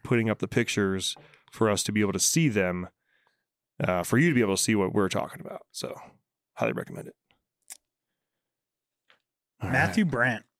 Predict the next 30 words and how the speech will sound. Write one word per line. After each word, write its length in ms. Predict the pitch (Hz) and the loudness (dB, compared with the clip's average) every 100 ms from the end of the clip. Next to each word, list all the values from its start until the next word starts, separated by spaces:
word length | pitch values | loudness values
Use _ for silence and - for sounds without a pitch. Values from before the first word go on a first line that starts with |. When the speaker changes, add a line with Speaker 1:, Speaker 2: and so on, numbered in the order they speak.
| _ - | _ -12
Speaker 1:
Matt 360 | 117 160 208 | -2 0 0
Brandt. 520 | 107 98 131 110 - - _ _ _ _ _ _ _ _ _ _ | 0 2 2 0 -6 -18 _ _ _ _ _ _ _ _ _ _
Oh, 140 | 131 127 | 2 4
no, 140 | 123 | 4
I've 160 | 113 120 | 4 4
talked 260 | 110 92 | 2 0
to 60 | 90 | -2
you 60 | |
before. 440 | 82 82 95 92 - - _ _ _ _ _ - | -4 -4 -4 -4 -8 -20 _ _ _ _ _ -2
Speaker 2:
Yeah? 200 | 135 139 _ _ - | 0 0 _ _ -12
Speaker 1:
Yeah. 80 | - - _ _ - - | -12 -14 _ _ -16 -4
Speaker 2:
All 80 | 143 151 | 2 4
right. 160 | 160 - _ _ _ _ _ _ _ _ _ _ _ - | 2 -2 _ _ _ _ _ _ _ _ _ _ _ 0
Oh 120 | 131 | 0
two 200 | - 147 | 2 2
seven 360 | 139 143 147 147 | 4 4 4 2
three, 280 | 135 135 - _ - | 2 2 -2 _ -6
two 100 | - | 0
hundred 220 | 123 123 | 2 0
twenty-four 360 | - 127 123 139 | 0 -2 0 0
thousand, 460 | 135 120 117 139 151 _ _ _ - | 2 2 2 -2 -4 _ _ _ -8
and 260 | 120 117 113 | -4 -4 -4
it's 340 | 113 - - _ 135 | -4 -6 -8 _ -8
the 100 | 131 | -8
tow 200 | - 143 | -6 -8
pig. 380 | - 107 185 - - - - - - - - - - - - - - - - - | -6 -10 -10 -18 -20 -20 -20 -20 -20 -20 -20 -20 -20 -20 -20 -20 -20 -16 -4 0
S 180 | 139 | 2
and 80 | 139 | 2
B 120 | 127 | 2
intake, 500 | 127 147 - 185 - | 4 2 2 2 0